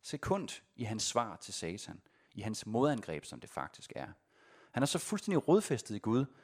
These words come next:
at han ved, at alt det, som Satan frister med, det er falske løfter og tomhed. Og jeg tror på, at al synd begynder med, at vi ikke lader Gud fylde os med alle hans ufatteligt gode gaver.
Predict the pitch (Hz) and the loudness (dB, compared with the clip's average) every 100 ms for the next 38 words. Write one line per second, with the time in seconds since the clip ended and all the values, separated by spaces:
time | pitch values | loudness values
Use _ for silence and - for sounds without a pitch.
0 | - _ _ _ - 107 127 147 120 165 | -20 _ _ _ -4 -2 0 -2 4 4
1 | 180 - - 156 151 147 139 - 113 135 | 4 2 2 0 0 -4 -2 -2 -2 -2
2 | 120 - - 131 - 76 71 - _ _ | -6 -8 -6 -6 -6 -6 -6 -8 _ _
3 | _ _ _ - 120 - 110 127 - 104 | _ _ _ -6 -4 -2 -2 -2 -4 -2
4 | 107 139 - - - - 98 - - - | -2 -2 -4 -8 -8 -10 -12 -12 -16 -20
5 | _ _ _ _ _ _ _ _ _ _ | _ _ _ _ _ _ _ _ _ _
6 | _ _ _ _ _ _ _ _ _ _ | _ _ _ _ _ _ _ _ _ _
7 | _ _ _ - 95 135 - 175 170 - | _ _ _ -8 0 0 0 -2 -2 0
8 | 175 - - - 160 - _ _ - 160 | -2 -2 -6 -2 -2 -4 _ _ -6 -4
9 | 165 - _ _ _ - - - 165 151 | -4 -10 _ _ _ -12 -8 -2 0 0
10 | 98 87 92 - 98 - - - 135 160 | -2 -2 -4 -8 -12 -14 -14 -2 0 0
11 | 151 98 _ - 95 - 117 143 143 - | -4 -8 _ -8 -8 -6 -4 -2 -4 -6
12 | 110 127 143 85 - 92 - 98 120 92 | -4 -2 -2 -6 -12 -12 -8 -8 -8 -10
13 | 90 90 90 - - 98 - - 90 87 | -12 -12 -14 -12 -12 -12 -14 -8 -6 -6
14 | - - - - | -8 -12 -12 -16